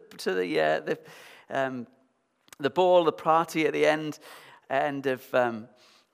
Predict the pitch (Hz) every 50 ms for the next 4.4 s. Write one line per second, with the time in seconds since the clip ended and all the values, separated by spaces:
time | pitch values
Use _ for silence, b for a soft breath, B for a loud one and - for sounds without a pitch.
0 | _ - - 135 143 151 147 147 135 143 143 131 143 156 151 147 143 139 143 151
1 | 147 147 143 143 - - 175 220 247 262 - - 151 127 120 123 147 147 180 175
2 | 175 175 226 285 - 143 127 - 156 147 143 143 143 143 139 139 139 135 - -
3 | - 214 208 - 165 139 127 - - 135 - - - - 131 117 - - - 170
4 | 165 - - 78 185 233 247 185